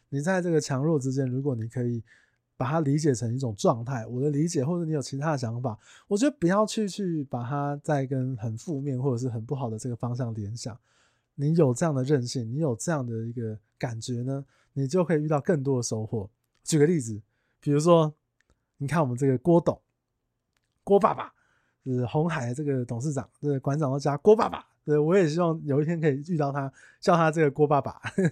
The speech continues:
<laughs> 就是郭董呢，多有韧性。你看之前这个在做一些造势晚会的时候，什么郭董，对不对？不要叫我郭董，就是台湾阿明都出来。<laughs> 就是，哎，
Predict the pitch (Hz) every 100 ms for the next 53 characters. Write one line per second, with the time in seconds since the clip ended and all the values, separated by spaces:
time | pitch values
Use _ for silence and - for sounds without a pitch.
0 | 202 - 196 - - 220 196 - - -
1 | _ _ - 226 226 165 135 139 143 -
2 | 143 151 131 139 120 127 107 - _ _
3 | 139 151 175 151 165 151 120 127 156 139
4 | 127 123 151 139 160 143 139 139 160 139
5 | 170 139 107 139 127 120 127 120 - _
6 | - 220 214 226 254 254 185 - _ _
7 | _ _ _ 254 254 196 143 _ _ 269
8 | 254 247 180 214 220 156 143 - - 294
9 | 294 - - 214 233 262 269 269 247 254
10 | 247 160 165 190 165 - 190 - 170 -
11 | 160 147 185 - - - _ _ _ 214
12 | _ - 254 - - - _ _ _ -
13 | 339 269 262 254 226 - - 269 220 -
14 | 202 135